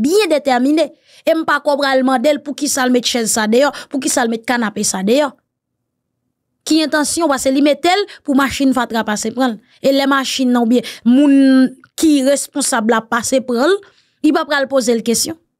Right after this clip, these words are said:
Ou menm, ki dwa ou genyen, ou pral poze l kesyon? Antanke vwazinay, mezanmi, e sa sa genyen, silvouplè, ou stipid? Men mezanmi, lè n ap fè jan de aksyon sa yo,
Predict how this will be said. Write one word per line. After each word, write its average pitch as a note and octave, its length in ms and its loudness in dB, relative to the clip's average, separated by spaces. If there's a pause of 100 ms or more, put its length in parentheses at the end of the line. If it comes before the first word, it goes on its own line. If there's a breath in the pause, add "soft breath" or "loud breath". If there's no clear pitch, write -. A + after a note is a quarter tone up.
(640)
Ou C#4+ 160 2
menm, C4 320 4
ki D4 120 0
dwa A#3 180 0
ou A3+ 60 -2
genyen, B3+ 180 2
ou B3+ 40 -2
pral A3 220 -2
poze A3 240 0
l G#3 80 -2
kesyon? A3+ 320 -2
Antanke G#3+ 320 -4
vwazinay, G#3 480 -2
mezanmi, A#3 320 -2 (320 loud breath)
e B3 160 0
sa E4 220 0
sa C#4+ 180 -4
genyen, A3+ 320 2
silvouplè, F#3 480 -6
ou E3+ 140 -4
stipid? D#4+ 420 0 (600)
Men G3+ 80 4
mezanmi, G3 460 0 (160)
lè C4+ 100 2
n D4+ 80 2
ap D4 80 -6
fè B3 160 -4
jan G#3 120 -2
de G3+ 120 -2
aksyon F#3+ 320 -6
sa F#3 220 -4
yo, B3 160 0